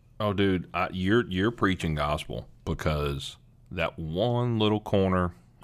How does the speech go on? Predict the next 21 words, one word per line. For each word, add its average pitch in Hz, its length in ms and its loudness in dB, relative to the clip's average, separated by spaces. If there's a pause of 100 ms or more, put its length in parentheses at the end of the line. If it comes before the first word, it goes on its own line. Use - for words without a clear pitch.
of 82 140 -6
timber 78 420 -2 (120)
that 87 200 -2
I 80 120 -2
love 87 640 -2
to 87 100 -6
hunt, 80 340 -6 (400)
um, 76 500 -4 (880)
is, 80 640 2 (640)
it's 87 180 -6
just, - 380 -2
it's 85 260 -6
loaded. 85 760 -2 (100)
It, 85 160 -2
it's 85 220 -6
the 85 100 -6
first, - 640 0 (480)
it's - 220 -2
the 82 80 -6
first - 640 -2
section 95 680 0